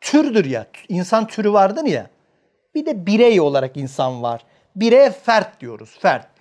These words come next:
"İnsanın bir ferdi başka mahlukatın bir nev'i gibidir." Nev çeşitli ya. Mesela arı çeşidi.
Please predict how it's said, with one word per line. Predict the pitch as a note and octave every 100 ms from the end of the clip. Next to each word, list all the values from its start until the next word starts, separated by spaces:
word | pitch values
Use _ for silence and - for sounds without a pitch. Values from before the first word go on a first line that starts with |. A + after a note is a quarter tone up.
| _ _ _ _ _
"İnsanın | G3 G#3 A3 C4 C#4+ C4+ E3+
bir | D#3+ D#4+ A#3+
ferdi | - G3 E3+ D3 C#3+ G3+ E4 D#4+ _ _ _ _ _ -
başka | C3+ A#2 G#3 - - D4
mahlukatın | C#4 F#3 G3 F#3 G3+ A3 A3 A3+ D#4 D4 G3+
bir | C#4 G#3
nev'i | F#3 F3+ G#3+ G#3+ B3+ F#3
gibidir." | D#3 B2+ B2
Nev | D3 F#3+ D4 B3+ _ _ _ _ -
çeşitli | - A3 C4+ B3 -
ya. | A#3+ A#2 - _ -
Mesela | A3+ A3+ B3+ - -
arı | G3+ G#3 G3 C3
çeşidi. | - D#3 B2+ A2+ G#2+